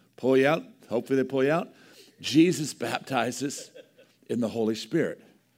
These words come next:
Okay, there's, there's a lot here. Let me just kinda unpack some of it for you right now. When you look at the Gospels, we have four Gospels, Matthew, Mark, Luke, and John.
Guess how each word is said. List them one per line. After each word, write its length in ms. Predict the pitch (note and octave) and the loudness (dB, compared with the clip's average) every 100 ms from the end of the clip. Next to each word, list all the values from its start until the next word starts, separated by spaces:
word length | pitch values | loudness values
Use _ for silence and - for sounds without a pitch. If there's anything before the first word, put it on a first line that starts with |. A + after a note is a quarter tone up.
| _ _ - | _ _ -16
Okay, 220 | - G2+ | -8 -4
there's, 240 | G2+ A#2 - | -2 -4 -6
there's 180 | A2 | -8
a 60 | G#2 | -4
lot 240 | A2 A#2+ | -4 -4
here. 320 | G2 - E2 D#2 | -6 -8 -8 -6
Let 120 | F#2 | -6
me 100 | G#2 | -6
just 400 | F#2+ F#2+ - - _ _ _ _ _ | -6 -8 -10 -20 _ _ _ _ _
kinda 280 | - E2+ E2+ F2+ | -14 -12 -12 -12
unpack 480 | F2 - F2+ - | -12 -10 -10 -10
some 260 | - F2+ D#2+ | -12 -12 -10
of 120 | D2 | -10
it 140 | E2 - | -12 -12
for 200 | D#2 D#2 | -12 -12
you 140 | D2 - _ _ _ _ _ _ - | -12 -16 _ _ _ _ _ _ -14
right 240 | F2+ - | -14 -12
now. 260 | E2 D#2 - - - _ _ _ - - | -14 -14 -18 -20 -20 _ _ _ -20 -4
When 120 | C3+ | 2
you 100 | C#3+ | 4
look 220 | F#3+ A3 | 4 4
at 80 | - | 0
the 80 | C3 | 0
Gospels, 960 | B2+ A#2+ - - - - - - - - - - | 0 -2 -6 -12 -16 -16 -18 -20 -20 -20 -18 -4
we 120 | A#2 | 0
have 120 | A#2+ | 0
four 440 | - - D#3+ E3 D#3 | -4 4 8 8 8
Gospels, 540 | C#3 A#2 - - - | 6 2 0 -12 -10
Matthew, 360 | G2+ A#2 A2+ A2+ | -2 -2 0 -2
Mark, 220 | G#2+ G2+ | -2 -2
Luke, 320 | G2+ G#2+ A2+ A2 | 0 0 0 -2
and 140 | F#2+ | -4
John. 420 | F#2 F2 E2 - | -4 -6 -6 -12